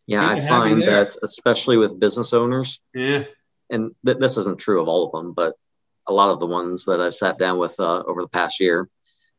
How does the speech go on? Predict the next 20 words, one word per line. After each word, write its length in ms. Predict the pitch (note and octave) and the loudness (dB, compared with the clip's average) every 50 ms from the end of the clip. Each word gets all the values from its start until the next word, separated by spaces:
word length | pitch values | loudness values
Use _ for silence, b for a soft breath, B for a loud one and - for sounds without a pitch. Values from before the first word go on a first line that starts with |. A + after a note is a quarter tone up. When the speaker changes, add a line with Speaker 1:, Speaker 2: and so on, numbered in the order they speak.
| _ _ _ - | _ _ _ -2
Speaker 1:
a 60 | G2 G2 | 2 4
lot 140 | F#2+ F#2+ G#2+ | 4 4 4
of 80 | A2 | 4
business 320 | A2+ A#2 G#2+ A#2 A2 - G#2+ | 4 4 4 2 -2 -2 -2
owners 240 | G#2 G#2+ G#2 - | -2 -2 -4 -6
treat 220 | - - G2+ F#2+ - | -6 -4 -4 -4 -2
their 100 | G#2 F#2 | -2 0
business 340 | G#2 A2+ F#2+ G2+ G2+ G2+ - | 2 2 0 0 -4 -4 -4
like 140 | A2 - | -4 -2
a 20 | - | -2
business, 500 | A2 G2 F2 D#2+ F2+ G#2 A#2+ - - - _ _ _ _ _ _ _ _ _ _ _ _ _ _ _ _ - - | 0 0 -2 -2 -4 -8 -10 -12 -16 -18 _ _ _ _ _ _ _ _ _ _ _ _ _ _ _ _ -18 -12
and 140 | G2 F#2+ F2+ | -10 -8 -8
they 100 | F2 F2 | -8 -8
treat 240 | - - G2+ F#2+ - | -6 -4 -4 -2 0
their 140 | F#2+ F2 - | 0 0 0
personal 400 | - - B2+ B2 - G#2 F2 - | 2 0 0 0 0 -2 -4 -2
finances 500 | - F2 E2+ E2+ E2 D#2+ - F2+ D#2 E2+ | -2 -4 -2 -4 -4 -4 -4 -4 -4 -4
like 120 | E2+ D#2+ | -6 -6
a 40 | E2 | -2
hobby. 300 | D#2+ G2+ F#2 - A#1+ A#1 | 0 0 0 0 0 -6